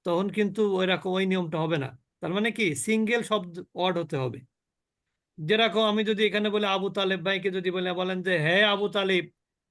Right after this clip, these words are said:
তাহলে কিন্তু এই নিয়মটা প্রযোজ্য না। কিন্তু আমি যদি বলি, "হে তালিব, তালিব", তখন কিন্তু এই নিয়ম প্রযোজ্য, "ইয়া তালিবু"। কারণ কি?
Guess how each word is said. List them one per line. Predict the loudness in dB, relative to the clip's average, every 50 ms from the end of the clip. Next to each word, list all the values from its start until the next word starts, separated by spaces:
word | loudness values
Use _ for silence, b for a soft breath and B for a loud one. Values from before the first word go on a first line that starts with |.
| _
তাহলে | -4 -2 0 0 2 0 0 -2
কিন্তু | -2 -6 -6 0 0
এই | 0 0
নিয়মটা | 0 -2 -2 -4 -4 -6 -6 -8
প্রযোজ্য | -4 -4 -4 -2 -2 -2 -4 -2 -2 -2
না। | 0 0 -2 -4 -4 -8 -12 -20 _ _ _ -2
কিন্তু | 0 2 2 2 2 2 2
আমি | 4 4 2 2
যদি | 0 0 -2 -2
বলি, | 0 0 2 2 2
"হে | 2 4 4 6 4 4
তালিব, | 4 4 4 4 4 4 4 4 2 0 -2 -6 -16 _ _ _ _ _ _ -6
তালিব", | -2 -2 0 0 0 0 -2 -6 -10 _ _ _ _ _ _ _ -6
তখন | -4 -4 -2 0 -2 -4 -2
কিন্তু | -4 -6 -6 -4 -4 0 2
এই | 2 2
নিয়ম | 4 2 0 0 -2
প্রযোজ্য, | -4 -6 -4 -6 -6 -4 -6 -8 -8 -10 -14 -14 -4
"ইয়া | -2 0 2 2 2 2
তালিবু"। | 2 2 2 4 4 4 2 0 -4 -4 -8 -12 -16 _ _ -20 _ _
কারণ | -4 -2 0 0 0 -2 -2
কি? | 0 0 0 0 -2 b